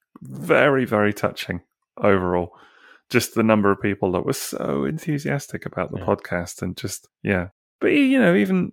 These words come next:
Speaker 1: even silly stuff like just coming up to us in the dealer room and opening a bag and showing us what they bought and being like,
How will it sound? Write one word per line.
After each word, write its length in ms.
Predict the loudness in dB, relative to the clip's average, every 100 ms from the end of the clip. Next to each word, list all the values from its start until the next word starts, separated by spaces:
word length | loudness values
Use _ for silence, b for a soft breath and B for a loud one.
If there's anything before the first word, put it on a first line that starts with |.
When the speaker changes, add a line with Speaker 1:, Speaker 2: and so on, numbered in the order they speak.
| -2
Speaker 1:
even 220 | 0 2
silly 240 | 0 0
stuff 280 | 0 0 0
like 180 | 0 0
just 180 | -2 0
coming 240 | 2 2
up 80 | 0
to 100 | -4
us 140 | -2
in 60 | -2
the 40 | 0
dealer 280 | 0 0
room 280 | 2 0 0
and 220 | -2 -4 -2
opening 480 | -2 0 0 -2 -4
a 40 |
bag 380 | -2 0 0 -4
and 100 | -6
showing 320 | 0 0 2
us 140 | -2 -6
what 120 | -6
they 60 | -4
bought 380 | 4 4 4
and 80 | -2
being 200 | -4 -4
like, 280 | -2 -4